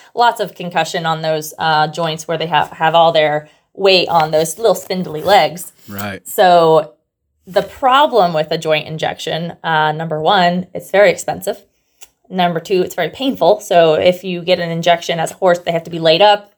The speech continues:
Speaker 1: They can't be used. Um, so that's time and money there. And then anytime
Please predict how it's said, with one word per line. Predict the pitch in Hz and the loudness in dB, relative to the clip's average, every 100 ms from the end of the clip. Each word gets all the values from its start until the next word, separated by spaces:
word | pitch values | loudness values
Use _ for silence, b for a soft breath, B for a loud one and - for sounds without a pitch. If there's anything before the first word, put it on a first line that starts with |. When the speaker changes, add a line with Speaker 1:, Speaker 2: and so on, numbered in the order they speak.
| _ | _
Speaker 1:
They | 165 | -14
can't | 147 185 147 | -12 -10 -10
be | 160 | -10
used. | 170 226 220 - - - b b b b | -8 -6 -6 -6 -12 -20 b b b b
Um, | 170 156 143 147 147 | -2 0 0 -2 -6
so | 151 | 0
that's | 156 156 | 0 0
time | - 151 151 | -2 0 0
and | 147 | -2
money | 147 143 | -2 -2
there. | 156 214 214 208 b b b _ _ | 2 4 4 2 b b b _ _
And | 175 175 170 | 0 0 0
then | 175 165 160 165 | 2 4 2 0
anytime | 214 220 208 - 190 185 175 | -2 -2 -2 -2 0 2 0